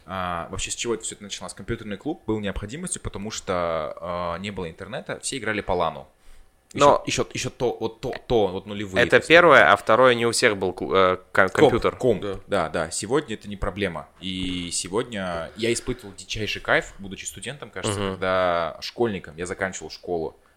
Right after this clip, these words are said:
Speaker 1: И вот
Speaker 2: Мгм.
Speaker 1: такой: «О, Мегаленд Старт».
Speaker 2: Да,
Speaker 1: Классно.
Speaker 2: да, это
Speaker 1: Все, и
Speaker 2: круто.
Speaker 1: ты подрубаешь вот этот вот... э, наушник, ты заходишь там в Warcraft, Counter-Strike, ш-, чтобы и играешь. То
Speaker 2: Да.
Speaker 1: есть необходимость компьютерного клуба выпала.
Speaker 2: Ага.
Speaker 1: А ч-, что сейчас объединяет людей, чтобы они ходили в компы?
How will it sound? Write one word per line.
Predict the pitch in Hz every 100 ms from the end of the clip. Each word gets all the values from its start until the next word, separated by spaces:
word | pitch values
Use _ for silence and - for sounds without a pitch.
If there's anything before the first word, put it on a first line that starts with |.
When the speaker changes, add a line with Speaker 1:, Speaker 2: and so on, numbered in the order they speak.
| -
Speaker 1:
И |
вот | 90
Speaker 2:
Мгм. | 98
Speaker 1:
такой: | 90 85
«О, | 87 87 80 - 92
Мегаленд | 85 80 80 73
Старт». | - 71 - - - - - - - _ _
Speaker 2:
Да, | - 92
Speaker 1:
Классно. | 64 58
Speaker 2:
да, | 52 50 50 -
это | -
Speaker 1:
Все, | - 87
и |
Speaker 2:
круто. | 82 90
Speaker 1:
ты |
подрубаешь | - 87 92 90 82 -
вот | 78
этот | 78 76
вот... | 76
э, | - 82 78 78 76 76 73 _ _ _ _
наушник, | 90 101 123 - 131
ты | 98
заходишь | 87 - 87 82
там | - 78
в |
Warcraft, | 82 - 87 -
Counter-Strike, | 87 - - 113 -
ш-, | - -
чтобы | - -
и | - 92 98
играешь. | 82 71 - -
То | 104
Speaker 2:
Да. | 85
Speaker 1:
есть | -
необходимость | 104 - 113 147
компьютерного | - 110 107 95
клуба | 120 107
выпала. | 92 101 73 65 - -
Speaker 2:
Ага. | 98 92 -
Speaker 1:
А | 82
ч-, | - -
что | - -
сейчас | 143 - - 117 139 107
объединяет | 95 85 95 90
людей, | 85 82 117
чтобы | - - 85
они | 98
ходили | 95 87 87
в | -
компы? | 87 - 76